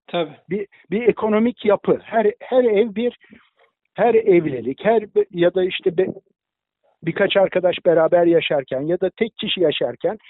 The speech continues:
Speaker 2: orası bir ekonomik döngü.
Speaker 1: Yani mikroekonomi var orada.
Speaker 2: Mikroekonomi, evet. Şimdi o kesildi. Yani bu insanlar ne yapsın? Hani bunlar da bekliyorlar şimdi. Adada da, e, bir sürü insan buraya yatırım yapmış.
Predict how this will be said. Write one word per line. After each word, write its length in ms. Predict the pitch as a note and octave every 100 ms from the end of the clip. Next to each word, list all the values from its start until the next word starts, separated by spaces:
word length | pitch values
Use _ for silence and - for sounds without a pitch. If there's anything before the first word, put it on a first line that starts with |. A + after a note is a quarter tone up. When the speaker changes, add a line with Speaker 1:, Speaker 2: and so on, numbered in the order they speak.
| - _
Speaker 2:
orası 380 | A3 B3 G3 G3+
bir 140 | A3+ -
ekonomik 600 | - G#3 G#3 G3+ A#3 -
döngü. 400 | D#3+ D#3 C#3 A#2 _ -
Speaker 1:
Yani 180 | F#3 F3
mikroekonomi 760 | A#3+ - G3+ G#3+ A3 A3 G#3+ G#3
var 120 | C3
orada. 160 | A2+
Speaker 2:
Mikroekonomi, 720 | G#3+ C4+ C4 A#3+ A3 G#3+ E3 C#3 G#3
evet. 300 | G3+ A#2+ - _ _
Şimdi 300 | - B3+ A#3+
o 240 | A3+ C4+ C#4
kesildi. 640 | - B3+ - A3 D#3+ G#2 _ -
Yani 380 | F3 F3+ F#3 - _ _ _
bu 120 | E3+ B3
insanlar 600 | A#3+ - G#3+ A#3 A3+ D3+
ne 40 |
yapsın? 600 | F3 G#3 - - A#2+ A2+
Hani 340 | - B2 B2 A#2 _ _ _ -
bunlar 380 | C#3 E3 G#3+ A#3
da 120 | A#3
bekliyorlar 640 | G#3+ - F3+ D#3 C#3 B2+ -
şimdi. 240 | B2+ B2+
Adada 420 | D#3 F#3 G#3+ A3 F3+
da, 160 | G3+ - _ _ _ _ _ _ _ _ _ F3
e, 120 | E3+
bir 80 | B3
sürü 260 | - A#3
insan 360 | F3 D3 F#3 D#3+
buraya 240 | E3+ E3+
yatırım 500 | F#3 D#3 - E3 E3
yapmış. 580 | B2+ A#2 _ - -